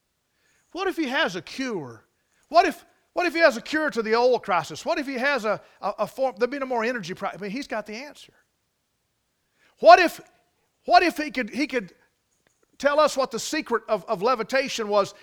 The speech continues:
that no longer we're bound by gravity, where you could just move things around and you could move a piano by yourself. You just,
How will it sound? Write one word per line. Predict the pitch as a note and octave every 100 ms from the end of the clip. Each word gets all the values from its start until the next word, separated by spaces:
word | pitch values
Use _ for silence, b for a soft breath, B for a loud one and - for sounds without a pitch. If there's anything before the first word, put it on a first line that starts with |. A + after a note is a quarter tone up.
| b
that | G#3+
no | A3+ C4+
longer | C#4 A3+
we're | A3+ A#3+
bound | G#3 C4 A#3+
by | G#3+ G#3+
gravity, | G3 C4+ G#3 F#3+
where | F3+ A#3+
you | A#3
could | A#3+
just | B3+ G#3
move | C4 B3
things | B3 B3 G3+
around | A#3 C4 C4+ B3
and | G3+ b -
you |
could | A3+ A3
move | C#4
a | A#3
piano | C4 C#4 C4 A3+
by | A#3+
yourself. | A#3+ A3+ D4+ C4 G3
You | A#3
just, | A3